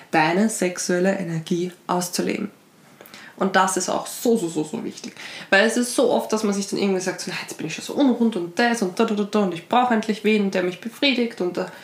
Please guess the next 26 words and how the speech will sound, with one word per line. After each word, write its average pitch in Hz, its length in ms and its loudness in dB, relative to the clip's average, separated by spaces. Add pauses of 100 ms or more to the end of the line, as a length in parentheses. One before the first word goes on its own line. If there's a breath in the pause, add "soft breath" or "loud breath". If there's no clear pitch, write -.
(200 loud breath)
ich 202 160 -2
kann 185 180 4
das 185 140 2
ja 185 80 2
nur 175 100 -2
mit 165 260 -4
ihm 262 240 6
und 214 140 0
nur 190 160 4
mit 180 220 0
der 254 80 4
Person" 233 520 4
und 214 220 4
so 202 80 2
weiter 196 300 0
und 208 160 0
so 208 80 -4
fort. - 280 0 (800 loud breath)
Nein. 196 400 4 (460 loud breath)
Nein, 247 360 4
nein, 196 300 4
nein, 180 320 0
nein, 160 280 -2
nein, 156 340 -4
nein, 151 240 -4
nein. 170 240 -4